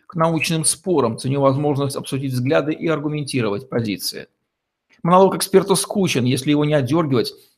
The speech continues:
сомневаться в корректности, поправлять или провоцировать. Сам с собой такое не устроишь. Платные маркетологи непременно сделают вылизанный продукт, а Евгений независим. Как Познер».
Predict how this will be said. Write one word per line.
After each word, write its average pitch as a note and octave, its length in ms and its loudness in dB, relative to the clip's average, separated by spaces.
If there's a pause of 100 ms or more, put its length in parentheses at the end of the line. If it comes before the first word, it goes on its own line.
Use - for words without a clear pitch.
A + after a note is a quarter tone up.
сомневаться C#3 560 0
в - 40 -6
корректности, C#3 500 -2
поправлять B2 500 2 (440)
или B2 140 -4
провоцировать. C3+ 640 0
Сам D3+ 260 0
с - 60 -4
собой D3+ 240 2
такое D3+ 280 -2
не D3+ 40 -2
устроишь. D3+ 580 -4 (400)
Платные C3+ 360 2
маркетологи D3+ 520 -2
непременно F3 540 2
сделают C3+ 440 0
вылизанный B2+ 540 2
продукт, C3+ 480 -2
а - 60 -14
Евгений C3+ 400 -6
независим. C#3+ 640 -6 (480)
Как - 260 -6
Познер». B2 360 -8